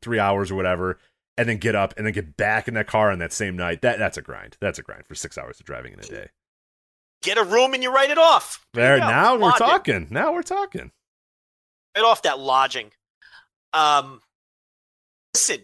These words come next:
Speaker 2: you do, I do one N F L Intelligentsia show a year, and then you write off the N F L Sunday ticket.
Speaker 1: <laughs>
Speaker 2: That's, you know, that's the hustle. Um,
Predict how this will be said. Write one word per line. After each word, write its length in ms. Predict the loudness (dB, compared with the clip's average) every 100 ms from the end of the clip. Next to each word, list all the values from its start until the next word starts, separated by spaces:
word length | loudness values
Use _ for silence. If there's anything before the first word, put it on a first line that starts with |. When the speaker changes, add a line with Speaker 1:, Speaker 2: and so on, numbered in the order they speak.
| _ _
Speaker 2:
you 80 | -6
do, 320 | -4 -2 -4 -2
I 80 | -2
do 180 | 0 -2
one 380 | 2 4 4 0
N 160 | -2
F 160 | 0 0
L 160 | 2
Intelligentsia 760 | 2 2 0 0 -2 -2 0 0
show 280 | 2 2 2
a 40 |
year, 300 | 2 4 4
and 120 | 4
then 100 | -2
you 80 | -2
write 220 | 0 4
off 160 | 4 2
the 100 | -2
N 80 | -2
F 140 | 0
L 80 | 0
Sunday 280 | -2 -4 -6
ticket. 320 | -8 -10 -14 -20
Speaker 1:
<laughs> 140 | _ -8
Speaker 2:
That's, 280 | -6 -6 -8
you 80 | -6
know, 220 | -4 -6 _ -20 -20 _ -2
that's 200 | -2 0
the 80 |
hustle. 400 | 2 2 0 -8 _ _ -20 -20 _ -2
Um, 440 | 2 4 2 -2